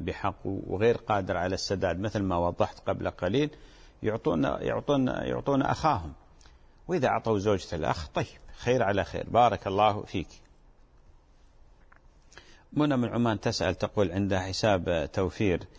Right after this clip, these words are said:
في ال-، المصرف الإسلامي، تقول: "هل يعني أخرج على، على رأس ال-، المال أم، آه، على الأرباح؟" أختي منى، بارك الله فيك، بالنسبة لحساب التوفير الذي أنت، آه، يعني، آه،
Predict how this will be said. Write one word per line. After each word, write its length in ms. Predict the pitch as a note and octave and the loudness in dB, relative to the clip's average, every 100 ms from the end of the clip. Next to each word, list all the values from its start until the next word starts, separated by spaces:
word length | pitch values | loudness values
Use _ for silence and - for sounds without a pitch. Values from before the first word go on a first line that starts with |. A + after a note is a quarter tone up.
| - - - | -20 -20 -4
في 260 | F#2+ E2 | -2 0
ال-، 220 | F2+ E2+ E2 | 0 0 0
المصرف 580 | F2+ G2 - E2+ - | 0 0 -2 -4 -4
الإسلامي، 760 | D#2+ C#2+ - F#2 F#2 E2+ G2+ D3 - - - - | -2 -2 -2 0 2 2 0 -2 -8 -20 -20 -6
تقول: 260 | A2+ - A#2 | -2 0 2
"هل 300 | D3+ D3+ G2+ | 2 2 0
يعني 280 | F2+ G2 A#2 | 0 0 0
أخرج 300 | A#2 G2 E2+ | 0 0 2
على، 200 | F#2 F#2 | 4 4
على 420 | E2 F2+ F2 F2+ | 2 2 2 4
رأس 340 | G#2+ - - | 2 0 -4
ال-، 220 | F#2 E2+ | -2 -2
المال 420 | - F#2 G2+ G2 - | -2 0 2 2 2
أم، 360 | B2+ B2 A2+ - - | 2 2 0 -6 -2
آه، 400 | G2+ D#2 B1+ B1 | -2 -2 -2 0
على 560 | F#2+ G2 F#2+ F2+ D2+ | 2 4 4 4 2
الأرباح؟" 580 | D#2+ E2 F#2+ F#2+ F2 - - - - - | 2 2 4 4 4 2 -8 -20 -14 -2
أختي 380 | - - C#3 - | -2 0 0 2
منى، 280 | C#3+ A2 | 4 4
بارك 320 | G2+ A2+ G2 G2+ | 4 2 0 -4
الله 180 | F#2 | -4
فيك، 260 | G2 B2+ C3 | -2 -4 -2
بالنسبة 420 | C3 C#3 - G#2 | -2 -2 -2 -4
لحساب 500 | F#2 A2 G2 A#2+ F2+ - - - - - | -4 -4 0 2 2 -2 -20 -20 -18 -12
التوفير 640 | G2+ - G#2 - A#2+ F#2+ | -6 0 0 2 0 2
الذي 400 | F#2 F#2 F#2 - | 0 0 0 -2
أنت، 260 | A2 G2 F#2+ | -2 -2 -2
آه، 320 | D#2+ - F2 | -2 -2 0
يعني، 500 | F2+ E2 E2 E2+ D2+ | 0 0 0 0 -2
آه، 380 | E2 E2 D#2 | -2 -2 -2